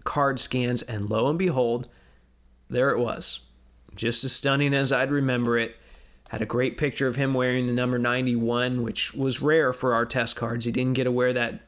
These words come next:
number long. Um, it had light blue etched holofoil, just a really classy design. It was a good-looking card. And, uh, just the sight of it brought back a lot of good memories and then some bad memories too. But,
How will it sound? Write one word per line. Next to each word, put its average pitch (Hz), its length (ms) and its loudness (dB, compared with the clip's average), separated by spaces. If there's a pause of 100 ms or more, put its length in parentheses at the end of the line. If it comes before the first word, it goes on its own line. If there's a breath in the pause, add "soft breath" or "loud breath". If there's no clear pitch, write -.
(140)
number 120 300 0
long. 113 460 -2 (680 loud breath)
Um, 120 240 -2
it - 60 -4
had 135 200 0
light 135 340 0
blue 143 300 2
etched 131 300 -2
holofoil, 127 840 0 (200 loud breath)
just 139 200 0
a 143 40 2
really 131 380 0
classy 131 480 0
design. 120 480 0
It 120 120 -4
was 117 140 0
a 117 60 0
good-looking 143 600 0
card. - 480 -4 (840 soft breath)
And, 143 380 2
uh, 131 220 2
just - 240 0
the 190 80 2
sight 165 420 2
of 110 220 -2
it 117 320 -4
brought 139 360 0
back 135 240 0
a 120 60 -2
lot 120 220 0
of 117 80 -6
good 160 220 2
memories 151 680 2
and 190 480 0
then 180 140 0
some 175 180 2
bad 156 300 2
memories 135 420 0
too. 156 200 2
But, 123 240 -2